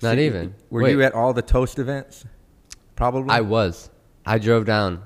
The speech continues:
Speaker 1: I
Speaker 2: 'Cause
Speaker 1: didn't
Speaker 2: I was
Speaker 1: even
Speaker 2: at,
Speaker 1: live
Speaker 2: I was
Speaker 1: here.
Speaker 2: at all of 'em.
Speaker 1: I was at
Speaker 2: Yeah.
Speaker 1: all of them too. How
Speaker 2: Yeah.
Speaker 1: crazy is that? I
Speaker 2: Right.
Speaker 1: didn't even see you. Or
Speaker 2: So
Speaker 1: maybe I did see you.
Speaker 2: Probably. So did you do the, uh,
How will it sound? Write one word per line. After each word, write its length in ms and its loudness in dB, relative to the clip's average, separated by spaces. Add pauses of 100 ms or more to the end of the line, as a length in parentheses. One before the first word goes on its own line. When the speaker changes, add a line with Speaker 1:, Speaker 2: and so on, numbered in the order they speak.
Speaker 1:
I 60 0
Speaker 2:
'Cause 80 0
Speaker 1:
didn't 140 6
Speaker 2:
I 20 8
was 100 8
Speaker 1:
even 100 6
Speaker 2:
at, 60 4
Speaker 1:
live 140 4
Speaker 2:
I 60 6
was 180 4
Speaker 1:
here. 80 2
Speaker 2:
at 60 -2
all 220 0
of 120 -2
'em. 200 -8 (200)
Speaker 1:
I 140 6
was 140 2
at 120 4
Speaker 2:
Yeah. 60 6
Speaker 1:
all 80 6
of 80 2
them 160 0
too. 220 -2
How 120 0
Speaker 2:
Yeah. 180 4
Speaker 1:
crazy 360 4
is 140 0
that? 340 4
I 20 4
Speaker 2:
Right. 120 4
Speaker 1:
didn't 180 -2
even 160 -4
see 300 -6
you. 60 -4
Or 120 4
Speaker 2:
So 80 6
Speaker 1:
maybe 240 4
I 80 2
did 220 -4
see 260 -6
you. 80 -4
Speaker 2:
Probably. 480 -2 (440)
So 200 -6
did 180 -4
you 120 0
do 280 -2
the, 220 -4
uh, 460 -4